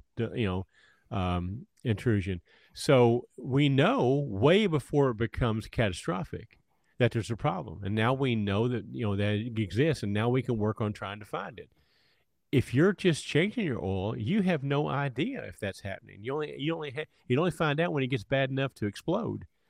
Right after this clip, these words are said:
you know, or, or, or have a, have a serious problem. So, um, there's, um, y-, y-, check into, we have an entire episode on it, one oh eight. We have a follow-up one somewhere else. I don't remember what number it was,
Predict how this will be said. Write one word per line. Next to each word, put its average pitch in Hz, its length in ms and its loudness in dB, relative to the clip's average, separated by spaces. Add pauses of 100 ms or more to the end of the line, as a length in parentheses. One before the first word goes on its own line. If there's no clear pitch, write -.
(140)
you 104 120 -2
know, 107 160 0
or, 117 260 2
or, 107 360 0
or 107 420 0
have 117 240 2
a, 107 240 2
have 110 200 0
a 104 280 0
serious 131 480 0
problem. 139 480 -6 (480)
So, 110 480 4
um, 98 560 -2 (320)
there's, 117 320 0
um, 98 580 0
y-, 147 640 -8
y-, 151 320 -4
check 202 300 0
into, 160 260 2
we 139 120 2
have 117 120 4
an 117 80 0
entire 143 400 -2
episode 113 420 -4
on 95 140 -4
it, 95 40 -8
one 113 180 0
oh 110 160 0
eight. - 240 -10 (500)
We 117 80 2
have 117 100 4
a 107 60 2
follow-up 147 520 4
one 90 120 -4
somewhere 92 380 -2
else. 90 220 -4
I 98 40 -2
don't 98 80 -6
remember 92 160 -6
what 92 160 -6
number 87 240 -8
it 90 100 -10
was, 90 300 -8